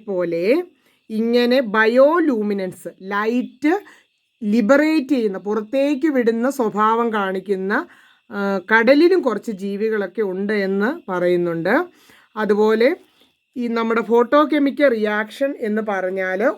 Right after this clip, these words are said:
ഒന്നുകിൽ ലൈറ്റ് എനർജി അബ്സോർബ് ചെയ്യണം, അല്ലെങ്കിൽ ലൈറ്റ് എനർജി ലിബറേറ്റ് ചെയ്യുന്ന എല്ലാത്തിനും കൂടി നമുക്ക് ഫോട്ടോകെമിക്കൽ റിയാക്ഷൻ എന്ന് പറയാം. ഇനിയിപ്പോൾ പരീക്ഷയ്ക്ക് വരുന്ന രണ്ട്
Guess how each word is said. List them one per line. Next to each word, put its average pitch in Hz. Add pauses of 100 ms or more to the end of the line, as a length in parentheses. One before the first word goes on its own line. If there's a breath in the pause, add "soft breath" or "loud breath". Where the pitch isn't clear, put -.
(140)
ഒന്നുകിൽ 277 (100)
ലൈറ്റ് 190
എനർജി 185 (460 soft breath)
അബ്സോർബ് 320 (120)
ചെയ്യണം, 180 (240)
അല്ലെങ്കിൽ 190 (120)
ലൈറ്റ് 190
എനർജി 190 (440 loud breath)
ലിബറേറ്റ് 269
ചെയ്യുന്ന 214 (100)
എല്ലാത്തിനും 214
കൂടി 196
നമുക്ക് 185 (120)
ഫോട്ടോകെമിക്കൽ 254 (400 loud breath)
റിയാക്ഷൻ 240 (100)
എന്ന് 226
പറയാം. 202 (560)
ഇനിയിപ്പോൾ 311
പരീക്ഷയ്ക്ക് 320
വരുന്ന 220 (100)
രണ്ട് 302